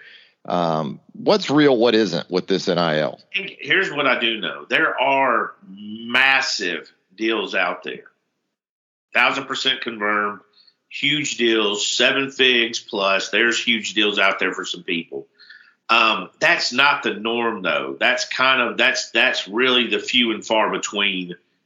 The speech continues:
Speaker 2: when you're dealing with high school guys. Um, the money's also divided basically over the amount of time you'll be in college. So it's a three-year, four-year, five-year contract, whatever it is.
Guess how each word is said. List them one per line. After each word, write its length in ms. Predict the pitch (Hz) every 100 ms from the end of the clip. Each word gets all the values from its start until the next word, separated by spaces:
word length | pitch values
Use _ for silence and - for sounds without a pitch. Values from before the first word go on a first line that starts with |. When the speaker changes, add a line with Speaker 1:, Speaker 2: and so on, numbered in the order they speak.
| _
Speaker 2:
when 140 | 98
you're 120 | 113 101
dealing 280 | 113 104
with 100 | 98
high 180 | 104 107
school 240 | - - 85
guys. 520 | 82 76 67 - - _ _ _
Um, 500 | 110 123 117 107 92 _ _
the 120 | 117
money's 480 | 110 113 135 147 143
also 420 | 127 135 - 127
divided 560 | 120 110 113 117 110 101
basically 500 | 110 123 - 110 107
over 220 | 107 104
the 120 | 101
amount 260 | 101 110 110
of 120 | 98
time 240 | - 104 104
you'll 120 | 95
be 200 | 107 101
in 80 | 92
college. 380 | 107 104 90
So 100 | -
it's 120 | 98 90
a 40 |
three-year, 460 | - 127 123 123 113
four-year, 440 | 117 113 113 110
five-year 460 | - 113 107 107 101
contract, 440 | 107 104 107 92
whatever 320 | 110 107 101
it 80 | 95
is. 360 | 98 98 -